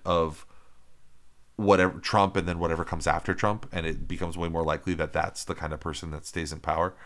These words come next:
um, we're gonna start seeing these little chips here and there to automatic citizenship. Like, the, the, the, the assumptions that we've made for, you know, centuries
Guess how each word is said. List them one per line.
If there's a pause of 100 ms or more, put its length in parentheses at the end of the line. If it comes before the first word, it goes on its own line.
(400)
um, (280)
we're
gonna
start
seeing (840)
these
little
chips
here
and
there (720)
to
automatic
citizenship. (340)
Like,
the,
the,
the,
the
assumptions
that
we've
made
for, (1300)
you
know, (180)
centuries